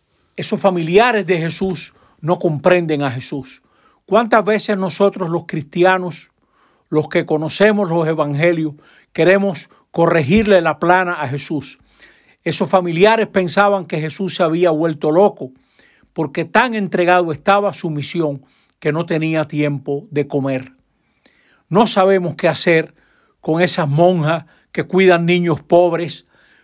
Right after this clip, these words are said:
con esas mujeres y hombres entregados al trabajo que permite una vida más digna a tantas personas.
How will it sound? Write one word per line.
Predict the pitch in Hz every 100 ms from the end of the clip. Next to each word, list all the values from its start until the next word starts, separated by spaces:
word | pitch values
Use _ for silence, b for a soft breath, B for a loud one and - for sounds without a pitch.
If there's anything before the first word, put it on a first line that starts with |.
| _
con | 160 170
esas | 180 190 151
mujeres | 160 165 190 175
y | 147 170
hombres | 175 170 151
entregados | 160 139 147 147 170 165 147 - b b b b
al | - 156 147
trabajo | 151 139 156 175 139 151 - _ _
que | - 160
permite | 165 147 160 175 170 151
una | 165 165 156
vida | 170 165 147
más | 147 131
digna | 170 139 143 135 - _
a | 147
tantas | 143 175 160 -
personas. | - 135 - 139 123 131